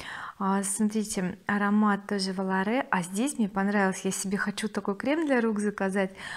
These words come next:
Он парфюмированный, и он так вкусно пахнет, что вот я все время, э, тру эту страничку, а, и думаю, как я хочу такой аромат.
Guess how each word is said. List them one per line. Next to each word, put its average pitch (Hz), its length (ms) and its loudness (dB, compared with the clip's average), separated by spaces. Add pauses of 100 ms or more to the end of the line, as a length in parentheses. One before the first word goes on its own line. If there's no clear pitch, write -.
(140)
Он 214 160 6
парфюмированный, 202 1300 2
и 202 80 0
он 202 160 2
так 208 240 -4
вкусно 202 540 -4 (140)
пахнет, 214 680 0 (320)
что - 220 -2
вот 202 180 -2
я 226 80 2
все 220 180 -2
время, 226 220 2 (440)
э, 214 180 2
тру 226 220 2
эту 226 160 2
страничку, 226 600 -2 (520)
а, 220 260 4
и 220 80 6
думаю, 202 540 4 (120)
как - 220 -2
я 262 60 0
хочу 226 260 -2
такой 214 340 0
аромат. 196 540 2